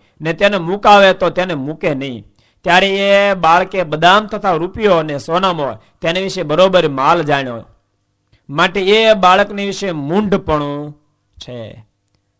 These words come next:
મહારાજ કે એની અંદર આ મૂંઢપણું. બદામની કિંમત ક્યાં, સોનામોરની કિંમત ક્યાં? સોનામોર ને બદામને હરખા સમજે. કોઈ કેલા કે આપી દે, તો નો આપે તો નો જ આપે, બદામી નો આપે ને સોના મોરે નો આપે.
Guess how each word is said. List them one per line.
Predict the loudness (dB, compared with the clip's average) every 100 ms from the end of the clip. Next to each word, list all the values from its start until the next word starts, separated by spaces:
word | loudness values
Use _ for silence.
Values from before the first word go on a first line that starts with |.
| _ _
મહારાજ | -12 -10 -8 -8 -10
કે | -8 -8 -8 -12
એની | -14 -12
અંદર | -10 -8 -6
આ | -6 -8 _ _
મૂંઢપણું. | -12 -10 -10 -12 -10
બદામની | -4 0 -2 -4
કિંમત | -10 -10 -10 -10
ક્યાં, | -10 -10
સોનામોરની | -10 -8 -6 -8 -10 -14
કિંમત | -16 -16 -18 _
ક્યાં? | -20 _ _ _ _ _ _ _ _ _ _ _ _ -2
સોનામોર | 0 0 -2 -4 -4
ને | -6
બદામને | -2 -2 0
હરખા | -6 -2 -2 -2
સમજે. | -4 -10
કોઈ | -8 -10
કેલા | -6 -4 -4
કે | -2
આપી | 0 2
દે, | 4 2 -2 _ _ _ _ _ -12
તો |
નો | -2 2
આપે | 4 2 -2
તો | -2
નો | 0
જ | 0
આપે, | 0 -4 -10
બદામી | 0 2 2 -2
નો | -6
આપે | -6 -6 -12
ને |
સોના | -8 -6 -4
મોરે | -6 -8
નો | -10
આપે. | -16 _